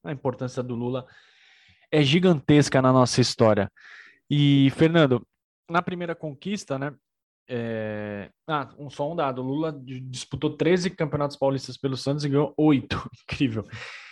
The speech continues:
E a primeira, a primeira conquista em cinquenta e cinco quebrou um jejum de vinte anos sem títulos. A gente já falou também sobre isso. Dá, vale a pena procurar no feed.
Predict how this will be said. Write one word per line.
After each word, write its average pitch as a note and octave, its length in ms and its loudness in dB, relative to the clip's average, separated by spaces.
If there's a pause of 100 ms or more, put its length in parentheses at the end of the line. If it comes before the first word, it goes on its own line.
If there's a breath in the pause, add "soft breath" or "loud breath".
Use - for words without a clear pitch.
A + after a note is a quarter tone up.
(120)
E D#3 120 2
a D3+ 40 2
primeira, C#3+ 320 2 (280)
a C3 100 -4
primeira C#3 260 -2
conquista C3 440 -8
em B2 40 -8
cinquenta C3 300 -4
e B2 60 -2
cinco - 280 -6
quebrou C#3 300 2
um D3 60 4
jejum C3+ 320 2
de B2+ 120 0
vinte C3+ 380 -2
anos B2 240 -6
sem D#3 140 -6
títulos. F3+ 580 -6
A A#2+ 60 -6
gente A#2+ 180 -10
já A#2+ 140 -2
falou C3+ 260 0
também B2 300 0
sobre A#2 360 -2
isso. C#3 380 -2
Dá, A2+ 460 -6
vale A#2+ 240 -2
a B2 40 0
pena B2 240 -8
procurar B2 640 -2 (360 soft breath)
no C#3+ 140 -2
feed. D#3 500 -4